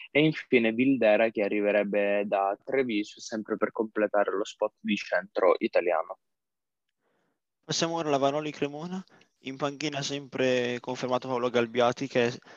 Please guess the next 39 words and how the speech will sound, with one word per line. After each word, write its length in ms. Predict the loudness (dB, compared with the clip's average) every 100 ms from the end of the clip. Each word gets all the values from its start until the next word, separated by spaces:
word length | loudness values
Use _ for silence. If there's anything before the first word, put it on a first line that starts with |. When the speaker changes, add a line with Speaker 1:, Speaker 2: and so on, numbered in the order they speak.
| -16
Speaker 2:
stato 280 | -2 -2 0
di 120 | 0
recente 420 | 0 0 -4 -6 -6
all'Oli-, 240 | -6 -8
al 220 | -4 -4
Preolimpico 480 | -6 -8 -10 -10 -10
di 260 | -8 -6 -4
Belgrado 520 | -4 2 2 2 -2
in 80 | -6
qualità 280 | -4 -2 0
di 120 | 0
terzo 340 | 0 -2 -6
coach 460 | -8 -8 -6 -6 -6 -10 -20 _
di... 640 | _ _ -2 0 0 0 0
alle 180 | 0 0
spalle 320 | 0 0 0
di 100 | -2
Meo 160 | -8
Sacchetti. 600 | -6 -6 -2 -2 -2 -8 -10 -14 -20 _
Playmaker 560 | -6 -2 -2 0 -2
sia 140 | 0 -2
sempre 300 | -4 -6 -10
il 60 |
nome 260 | -10 -10 -8
di 280 | -4 -4 -4
Matteo 300 | -6 -6 -10
Spagnolo, 560 | -4 -6 -4 -4 -4
però 380 | -6 -6 -6 -6 -12 -20
la 120 | -2 -2
trattativa, 720 | 0 -4 -2 0 2 2 0
lui 80 | -2
sembra 280 | -6 -4 0
aver 160 | 2 2
rinnovato 400 | 0 0 0 -2
ancora 280 | -8 -8
con 140 | -8 -8
il 100 | -4
Real 220 | 0 0
Madrid, 520 | 0 -2 -2 0 -2